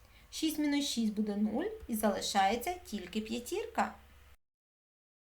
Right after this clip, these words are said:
Знайди значення різниць, користуючись підказкою.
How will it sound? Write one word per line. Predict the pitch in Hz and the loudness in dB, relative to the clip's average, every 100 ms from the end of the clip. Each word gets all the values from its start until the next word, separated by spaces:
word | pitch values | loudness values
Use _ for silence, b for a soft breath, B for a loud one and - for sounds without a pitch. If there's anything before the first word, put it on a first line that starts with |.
| _ _ _ - - - - - - - - - - - - - - - - - - - - - - | _ _ _ -20 -20 -20 -20 -20 -18 -20 -20 -20 -20 -20 -20 -20 -20 -20 -20 -20 -20 -20 -20 -20 -4
Знайди | 233 285 349 240 240 | 2 6 6 6 4
значення | 214 226 214 220 269 330 | 4 4 4 2 2 4
різниць, | 339 311 254 226 196 - | 4 2 2 2 0 -2
користуючись | 233 220 214 - 302 320 320 - | 2 2 2 0 -2 -2 -4 -4
підказкою. | 254 - 196 185 - 208 180 | -6 -4 -2 -2 -4 -6 -6